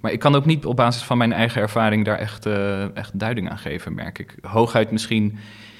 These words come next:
maar dit is echt, zeg maar, uit de losse pols, dat, eh, eh, mannelijke fotografen makkelijker in risicovolle situaties zichzelf zouden plaatsen of geplaatst worden door anderen. Zoiets zou ik kunnen bedenken, maar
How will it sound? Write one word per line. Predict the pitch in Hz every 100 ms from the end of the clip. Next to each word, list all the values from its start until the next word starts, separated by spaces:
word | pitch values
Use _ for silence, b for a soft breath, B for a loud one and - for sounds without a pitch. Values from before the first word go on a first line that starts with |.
| B B _
maar | -
dit | 92 101
is | -
echt, | 98 -
zeg | 98 98
maar, | 98
uit | 95
de | 113
losse | 104 - 104
pols, | 120 107 107
dat, | 104 95 - -
eh, | - 95 90 90 92
eh, | 90 - - - - - 107 98
mannelijke | 104 110 110 104 110
fotografen | - 101 107 110 104 98 98 98 b b b b _
makkelijker | - 95 104 110 104 107 98
in | 104
risicovolle | 101 104 107 107 101 104 - - - 104
situaties | 101 113 104 101 98 - 110
zichzelf | 104 - 101 -
zouden | 101 101
plaatsen | 110 104 107 - -
of | 117
geplaatst | - - 107 98 98 - 98
worden | 104 127 117
door | 104 101
anderen. | 104 117 131 202 233 - - - - - _ _ -
Zoiets | - 107 117 113
zou | 117
ik | 123
kunnen | - 117
bedenken, | 117 120 120 123 123 B B B B
maar | 98 98